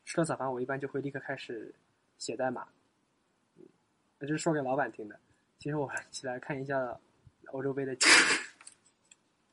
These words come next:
果，然后开始写代码。就是可能一般会工作到十点、十一点这样，然后我会出门去吃个午饭，然后中午休息一会儿，散个步。下午我一般会选择在星巴克。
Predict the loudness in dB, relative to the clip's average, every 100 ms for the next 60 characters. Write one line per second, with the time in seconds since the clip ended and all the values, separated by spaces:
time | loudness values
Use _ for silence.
0 | _ _ _ _ -4 -4 -6 _ _ _
1 | -20 _ _ _ _ 6 8 10 8 8
2 | 2 2 0 -4 -14 _ _ _ _ _
3 | _ _ _ _ _ -8 -6 -6 -6 -4
4 | -2 -2 0 0 0 -2 -2 0 -2 -2
5 | 0 0 -2 -6 -6 -6 -4 -4 -4 -6
6 | -8 -8 -10 -10 -10 -10 -10 -10 -10 -8
7 | -8 -8 -10 -8 -8 -8 -8 -6 -8 -8
8 | -10 -10 -14 -16 -16 -14 -12 -12 -14 _
9 | _ _ _ -8 -6 -2 -4 -4 -6 -6
10 | -6 -6 -4 -4 -4 -8 -20 _ -8 4
11 | 6 6 2 -6 -6 -4 -4 -2 -4 -6
12 | -12 -14 -10 -8 -8 -4 0 0 0 -6
13 | -12 -14 -6 -4 -4 -6